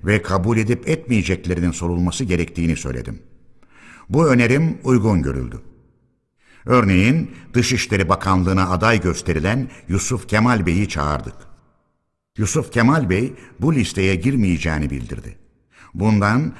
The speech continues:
ve buna benzer başka durumlardan anladım ki Parti Yönetim Kurulu da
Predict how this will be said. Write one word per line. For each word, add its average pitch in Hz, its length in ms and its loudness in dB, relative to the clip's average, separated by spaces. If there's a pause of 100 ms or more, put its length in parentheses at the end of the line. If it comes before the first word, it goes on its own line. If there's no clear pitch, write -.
(140)
ve 98 180 0
buna 127 260 2
benzer 92 460 0
başka 95 360 -4
durumlardan 92 560 0
anladım 80 460 0
ki 123 340 -4 (340)
Parti 104 280 0
Yönetim 117 420 2
Kurulu 87 360 -4
da 117 260 -4